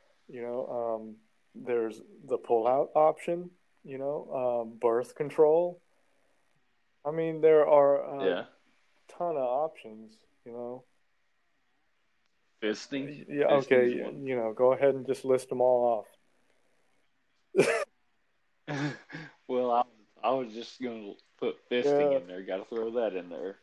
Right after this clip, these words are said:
Speaker 1: But, you know, I mean, I don't know. I think it's fucking stupid.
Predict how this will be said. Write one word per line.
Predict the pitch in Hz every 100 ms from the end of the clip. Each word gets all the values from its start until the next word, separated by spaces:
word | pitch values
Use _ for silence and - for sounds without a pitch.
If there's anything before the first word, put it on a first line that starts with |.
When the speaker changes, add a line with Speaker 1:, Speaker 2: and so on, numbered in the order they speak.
| _ -
Speaker 1:
But, | 135 135 208 185
you | 160
know, | 120 117 117 _ -
I | 151
mean, | 151 147 139 _ _ _ _ _ _ _ - 156 -
I | 151
don't | 151 131
know. | 113 107 95 _ -
I | 131
think | 151 127
it's | 117
fucking | - 120 120
stupid. | - - 120 -